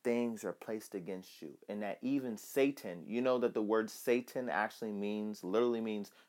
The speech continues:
the accuser. Lucifer means completely something different, like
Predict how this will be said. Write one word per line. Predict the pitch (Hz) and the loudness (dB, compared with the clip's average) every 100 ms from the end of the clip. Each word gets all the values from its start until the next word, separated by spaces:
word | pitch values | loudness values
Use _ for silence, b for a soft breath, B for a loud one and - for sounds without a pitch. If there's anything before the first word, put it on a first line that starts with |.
| - | -10
the | 92 110 110 | -4 0 0
accuser. | 107 - 120 117 131 139 _ _ _ _ _ _ _ _ _ _ _ | 0 0 2 4 2 0 _ _ _ _ _ _ _ _ _ _ _
Lucifer | 104 131 156 147 110 104 | 2 6 6 4 0 0
means | 95 95 92 | 0 -4 -6
completely | - 87 110 92 | -10 -6 -4 -4
something | - 92 | -6 -8
different, | 82 95 - 64 | -4 -6 -6 -10
like | 78 78 | -8 -8